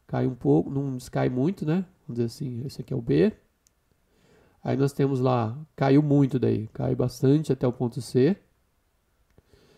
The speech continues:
E aí nós temos do ponto C até o ponto D bem pouquinho.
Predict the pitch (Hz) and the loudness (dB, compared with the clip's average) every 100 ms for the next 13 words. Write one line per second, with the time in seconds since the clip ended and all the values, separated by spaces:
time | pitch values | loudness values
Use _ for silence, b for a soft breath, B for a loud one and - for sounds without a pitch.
0 | b b 123 123 139 139 143 139 139 139 | b b 2 4 2 0 0 0 0 -2
1 | - 139 131 135 - - 127 120 117 123 | 2 2 2 -4 -10 -4 0 2 2 0
2 | 127 131 139 127 165 180 156 151 196 208 | 0 -2 -2 0 0 0 -4 -2 2 2
3 | 196 139 107 | 0 -2 -8